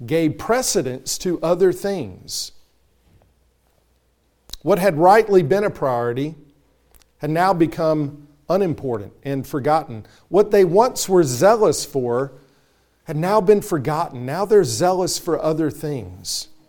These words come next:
And their reason for not rebuilding the temple is simply this: "The time has not come for the house of the Lord to be rebuilt." One commentator said this,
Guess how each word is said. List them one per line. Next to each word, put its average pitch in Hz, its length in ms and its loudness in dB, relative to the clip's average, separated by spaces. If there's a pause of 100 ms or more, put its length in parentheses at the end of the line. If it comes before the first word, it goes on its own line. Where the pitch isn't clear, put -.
(1400)
And 180 120 0
their 190 160 10
reason 208 500 4
for 170 160 0
not 196 260 2
rebuilding 185 520 2
the 139 100 0
temple 139 380 -4
is 120 100 -4
simply 151 360 -4
this: 120 360 -2
"The 135 140 -4
time 180 480 0
has 160 340 -2
not 160 300 -2
come 147 400 -2
for 151 160 -6
the 131 80 0
house 151 440 -2
of 170 120 -4
the 175 80 -2
Lord 120 320 -4
to 143 80 -6
be 113 180 -8
rebuilt." 151 600 -8 (340)
One 208 200 2
commentator 170 600 0
said 143 320 -2
this, 165 320 2